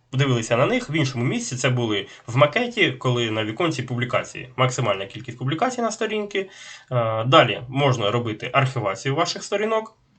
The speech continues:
зробити шаблон допису, ну, але він не обов'язковий.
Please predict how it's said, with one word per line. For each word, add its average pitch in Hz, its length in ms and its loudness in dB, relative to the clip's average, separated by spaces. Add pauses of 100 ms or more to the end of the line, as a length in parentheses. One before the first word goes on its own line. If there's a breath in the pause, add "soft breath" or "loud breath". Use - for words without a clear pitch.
(160)
зробити 156 440 -2
шаблон 151 460 2
допису, 104 580 -6
ну, - 220 -2
але 104 180 0
він 98 140 -8
не 101 100 -4
обов'язковий. 220 680 0